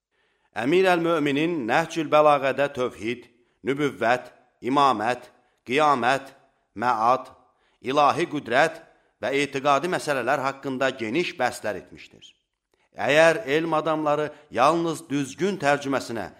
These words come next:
və qısa şərhinə vaxt ayırsalar, dinləyici və oxucuların zehin və könlündə İslam ideologiyasının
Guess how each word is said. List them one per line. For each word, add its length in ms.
və 260
qısa 320
şərhinə 480
vaxt 240
ayırsalar, 640
dinləyici 640
və 160
oxucuların 680
zehin 440
və 160
könlündə 600
İslam 480
ideologiyasının 840